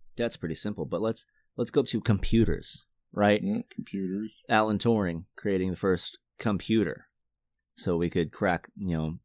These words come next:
Speaker 1: the code,
Speaker 2: Right.
Speaker 1: um, that the Germans are using. So that's, that's kind of a big thing.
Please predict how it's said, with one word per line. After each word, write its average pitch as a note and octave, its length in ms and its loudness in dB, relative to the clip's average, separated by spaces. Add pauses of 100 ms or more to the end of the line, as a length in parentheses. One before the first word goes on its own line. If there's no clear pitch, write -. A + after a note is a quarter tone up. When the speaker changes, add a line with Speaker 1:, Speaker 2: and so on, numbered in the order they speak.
Speaker 1:
the - 80 -4
code, D#2+ 400 0 (540)
Speaker 2:
Right. D#2 280 -2
Speaker 1:
um, D2+ 240 -8
that F2 60 -8
the E2 80 -8
Germans F2+ 360 -4
are D#2 60 -4
using. D2+ 380 -6 (1200)
So E2 760 -4 (880)
that's, G2+ 360 2 (140)
that's G2+ 240 2
kind G#2 260 4
of F2 80 2
a F2 60 2
big F2 240 2
thing. F2+ 300 -2